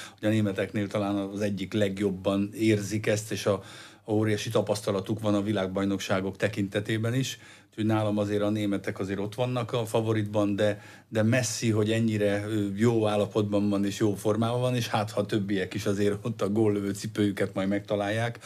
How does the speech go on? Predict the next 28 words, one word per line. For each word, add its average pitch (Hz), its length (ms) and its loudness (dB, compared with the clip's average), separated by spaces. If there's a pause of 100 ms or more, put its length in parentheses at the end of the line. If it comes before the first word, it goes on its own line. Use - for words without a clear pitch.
(260)
Argentina 95 560 0
is 95 160 -2
abszolút, 92 460 -4
ö, 98 260 0 (160)
lehet, 104 360 0
ö, 98 320 -2
esélyes 104 520 0
ezen 98 240 0
a 98 120 -2 (320)
világbajnokságon, 127 920 0
és 123 140 -2
még 131 180 0
azért 123 220 2
egy 123 120 0
jó 139 200 0
pár 101 180 -2
csapat, 107 340 0
Marokkónak 110 680 2
például 101 300 2
a 101 40 4
játéka 98 420 0
nagyon 107 260 0
tetszett, 139 380 -2
azt 107 140 -6
nem 127 140 2
mondom, 104 340 4
hogy 101 140 2
a, 101 160 2